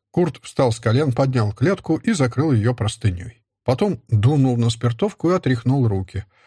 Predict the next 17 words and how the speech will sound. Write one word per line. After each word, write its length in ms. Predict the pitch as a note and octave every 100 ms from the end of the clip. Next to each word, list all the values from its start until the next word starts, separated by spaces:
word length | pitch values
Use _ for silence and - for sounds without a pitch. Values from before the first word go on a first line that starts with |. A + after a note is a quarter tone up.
| _ -
«Вот 300 | G2+ F#3 G3
я, 240 | G3+ F3+
к 120 | A2+ G#2
вашим 320 | D#3+ - C3
услугам», 560 | A2+ A2 C#3+ B2 A2+ - _ _ _ -
сказал 360 | C3 A#2 B2
он 120 | A#2 A2+
очень 360 | B2 G#2+ -
любезным 420 | F2+ F#2+ A#2+ A2 F#2
тоном 400 | F3+ G3 F3+ - _ _
и 100 | G#3+
даже 240 | G#3 D#3+ D3+
слегка 400 | - A2+ - E3
поклонился. 800 | C#3+ A2+ G2 F#2+ G#2 G#2 - G#2+ - _ _
«Чем 300 | - - A3+
могу 260 | F#3 C#3+ F3
служить?» 540 | - D3+ A#2+ - -